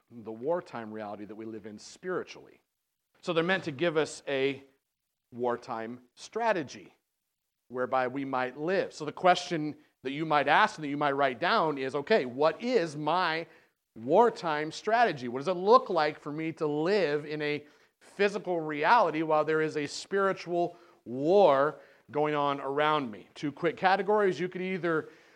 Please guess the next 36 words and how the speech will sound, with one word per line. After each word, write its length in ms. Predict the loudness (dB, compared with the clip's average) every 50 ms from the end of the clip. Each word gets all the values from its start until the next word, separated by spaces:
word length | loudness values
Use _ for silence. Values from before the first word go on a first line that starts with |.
| _ _ _ -10
live 460 | -4 -2 0 2 2 0 -2 -4 -8
completely 640 | -8 -6 -6 -6 -6 -2 2 2 2 2 2 -2 0
oblivious 680 | 0 -2 0 0 0 2 4 4 4 4 2 0 -2 -2
to 160 | -2 -2 2
this 400 | 4 4 4 2 0 -4 -14 -12
and, 580 | -8 -6 -6 -4 -4 -4 -4 -4 -4 -6 -6 -6 -6
uh, 100 | -6 -6
kind 320 | -6 -4 -2 -2 0 0
of 160 | 0 -2 -2
pretend 680 | -4 -4 -4 -4 -4 -2 0 2 2 2 2 0 0 2
like 280 | 2 2 2 2 0
though 180 | -2 -2 0 2
there's 220 | 2 0 0 0
nothing 420 | -2 0 0 0 0 0 -2 -2 0
going 260 | 0 0 0 -2 -2
on, 240 | -4 -4 -4 -4 -2
which 200 | -4 -4 -4 -4
I 60 | -8
think 180 | -6 -6 -4
a 40 | -2
lot 220 | 0 2 2 2 2
of 80 | 0
us 80 | -4 -8
could 140 | -8 -8 -8
easily 260 | -8 -8 -10 -12 -12
fall 240 | -10 -10 -12 -12 -12
into. 300 | -16 -18 -18 -18 -18 -18 _ _ _ _ _ _ _ _ _ _ _ _ _ _ _ _ _ _ _ _ _ _ _ _ _ _ _ -8
Um, 220 | -6 -4 -4 -4 -4
or 180 | -2 0 0 0
you 140 | 0 -2 -6
could 160 | -6 -4 0
live 180 | 4 4 4
in 80 | 2 0
a 60 | -4
very 320 | -2 -2 -2 -2 -2 -4 -6
intentional 880 | -10 -10 -10 -8 -6 -6 -6 -6 -6 -8 -6 -4 -2 -2 -4 -4 -8